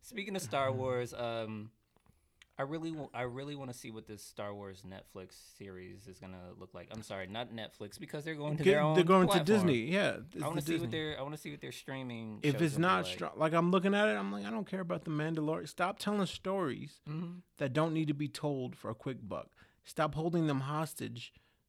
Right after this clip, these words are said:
Speaker 2: to your thing. So you're, like, just, if you put it out there,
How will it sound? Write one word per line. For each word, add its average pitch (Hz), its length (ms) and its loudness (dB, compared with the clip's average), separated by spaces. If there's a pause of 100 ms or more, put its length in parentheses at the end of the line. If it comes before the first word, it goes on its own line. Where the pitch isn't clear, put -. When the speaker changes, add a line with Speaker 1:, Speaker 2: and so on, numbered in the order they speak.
(100)
Speaker 2:
to - 160 -6
your 131 300 2
thing. 123 400 0
So - 160 -6
you're, 123 300 -2 (180)
like, 160 180 0 (640)
just, 180 240 -2 (420)
if 151 140 2
you 180 80 6
put 202 180 6
it 196 100 8
out 202 200 4
there, 233 240 -2